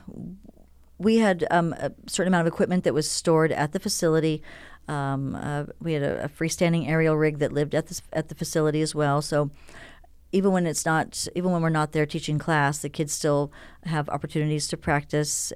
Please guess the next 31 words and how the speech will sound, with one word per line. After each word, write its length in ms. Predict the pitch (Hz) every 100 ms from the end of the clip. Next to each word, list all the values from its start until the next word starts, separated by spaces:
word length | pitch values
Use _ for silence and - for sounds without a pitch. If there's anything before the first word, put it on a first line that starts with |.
| -
and, 300 | 151 147 147
uh, 180 | 143 143
work 220 | 156 165
with 80 | 165
the 80 |
equipment. 420 | 175 175 135 151 - - - - - - -
So, 640 | - - 175 165 120 - -
al-, 240 | 196 202 185
and 160 | 185
always 320 | 175 202 214
with 120 | 190 190
the 100 | -
idea 640 | 170 165 160 156 156 151 - - - - - -
that 240 | 151 160 147
we 80 | 160
would 140 | 160
do 100 | 160
a 60 | 156
show. 340 | 156 143 - - -
Now, 300 | 175 165 143 - - - - - _ - 170
some 220 | - 226
kids 220 | 233 190
did 240 | - 160 - - -
not 340 | 170 170 131
wanna 160 | 170 160
do 120 | 156
the 100 | 151
show 480 | - 151 147 151 143
at 180 | 151 160
all, 300 | 127 120 -
and, 320 | 151 151 151